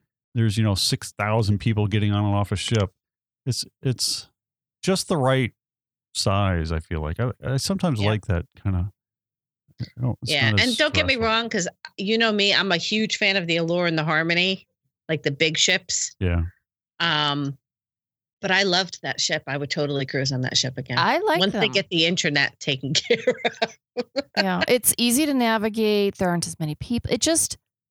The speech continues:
Speaker 2: Yeah.
Speaker 3: I, I just
Speaker 2: Yeah,
Speaker 3: think
Speaker 2: we
Speaker 3: it
Speaker 2: were on a
Speaker 3: makes it
Speaker 2: sold-out
Speaker 3: better.
Speaker 2: ship, and it didn't feel busy at all.
Speaker 1: Yeah, they're nice.
Speaker 3: Fewer people for the character interactions.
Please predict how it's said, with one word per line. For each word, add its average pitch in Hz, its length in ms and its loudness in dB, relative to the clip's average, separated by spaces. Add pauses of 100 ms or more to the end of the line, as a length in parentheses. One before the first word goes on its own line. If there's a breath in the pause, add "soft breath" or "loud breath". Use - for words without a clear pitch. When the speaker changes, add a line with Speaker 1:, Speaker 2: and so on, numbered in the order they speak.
(540)
Speaker 2:
Yeah. 139 300 0 (420)
Speaker 3:
I, - 140 -4 (100)
I 165 80 -2
just 277 160 2
Speaker 2:
Yeah, 294 80 4
Speaker 3:
think 285 100 -2
Speaker 2:
we 392 60 0
Speaker 3:
it 440 60 0
Speaker 2:
were - 20 2
on 403 60 2
a - 20 4
Speaker 3:
makes 247 140 2
it - 20 2
Speaker 2:
sold-out 240 200 2
Speaker 3:
better. 202 160 2
Speaker 2:
ship, 320 260 0
and 156 100 -6
it 147 100 -8
didn't 175 280 -4
feel 165 100 0
busy 147 320 -2
at 123 60 -4
all. 131 360 -2 (2000)
Speaker 1:
Yeah, 82 280 0
they're 107 140 0
nice. 90 460 -2
Speaker 3:
Fewer 226 240 2
people 208 400 -2
for 202 160 -2
the 190 100 -2
character 185 460 -4
interactions. 180 840 -4